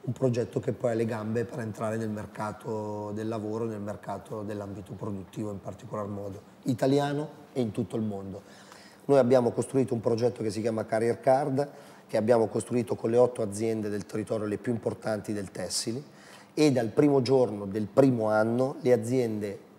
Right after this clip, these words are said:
consegnano agli studenti e ai, e ai docenti il brief di un progetto strategico che a loro interessa collocare sul mercato alla fine di quell'anno. Terzo elemento è l'elemento,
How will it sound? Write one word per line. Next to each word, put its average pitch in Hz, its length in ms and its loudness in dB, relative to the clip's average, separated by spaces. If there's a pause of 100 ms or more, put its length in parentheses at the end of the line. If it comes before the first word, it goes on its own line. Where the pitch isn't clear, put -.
consegnano 127 760 2
agli 107 200 -2
studenti 120 560 -2
e 110 80 0
ai, 107 120 -2
e 110 160 -2
ai 107 120 2
docenti 135 720 -2
il 135 80 -2
brief 139 540 0 (360)
di 131 120 2
un 135 100 6
progetto 135 640 2
strategico 117 1040 0 (320)
che - 120 2
a 123 40 8
loro 135 220 6
interessa 135 840 4
collocare 131 540 4
sul 120 200 -2
mercato 131 520 2
alla 113 100 2
fine 107 280 -4
di 98 100 -6
quell'anno. 90 640 -8 (340)
Terzo 180 320 6
elemento 127 680 0 (560)
è 143 120 2
l'elemento, 135 840 4